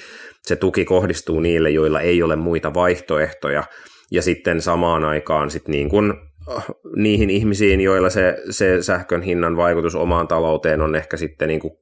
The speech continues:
laskettavissa vähän pienemmissä euromäärissä, kympeissä tai, tai näin, niin, niin sit, sit he oikeasti niin kun kokisivat sen hinnan nousun täysimääräisesti, jotta se sit vaikuttaisi kysyntään alentavasti. Koska ilman sitä kysynnän alentumista, niin sit se tarkoittaa, että kaikilla on korkeampi hinta.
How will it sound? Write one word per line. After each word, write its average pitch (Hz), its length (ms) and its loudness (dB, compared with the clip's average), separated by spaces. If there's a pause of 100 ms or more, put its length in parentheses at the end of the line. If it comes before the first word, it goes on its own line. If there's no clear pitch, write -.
(280)
laskettavissa 78 640 -4
vähän 78 240 -4 (240)
pienemmissä 80 440 0
euromäärissä, 73 640 -4
kympeissä 76 580 -2
tai, 69 260 -2 (640)
tai 82 180 2
näin, 87 320 0
niin, 80 280 0
niin 85 240 0
sit, 80 160 -4 (160)
sit - 280 -6 (280)
he 87 180 2
oikeasti 85 720 0 (340)
niin 110 100 -2
kun 107 300 -2
kokisivat 107 540 2
sen 98 140 2
hinnan 95 340 2
nousun 90 360 0
täysimääräisesti, 82 1080 0
jotta 85 300 -2
se 76 100 -8
sit 80 220 -10
vaikuttaisi 76 560 -4
kysyntään 69 560 -4
alentavasti. - 680 -10 (260)
Koska 90 240 -4
ilman 98 320 2
sitä 92 140 -4
kysynnän 101 480 0
alentumista, 87 720 0
niin 80 140 -2
sit 82 140 -6
se 87 100 -2
tarkoittaa, 78 480 0
että - 140 -4
kaikilla 78 520 -2
on 71 140 -8
korkeampi 69 580 -8
hinta. 71 300 -8